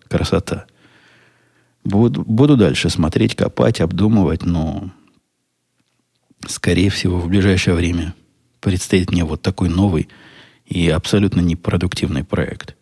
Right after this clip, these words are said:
Вокруг моей ноги частично сломанной,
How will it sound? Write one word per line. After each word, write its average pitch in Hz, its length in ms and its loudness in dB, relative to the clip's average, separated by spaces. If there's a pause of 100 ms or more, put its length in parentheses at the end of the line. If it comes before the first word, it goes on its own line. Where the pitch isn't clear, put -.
(580)
Вокруг 87 640 2
моей 104 560 4
ноги 90 640 0 (240)
частично - 540 -2
сломанной, - 560 -2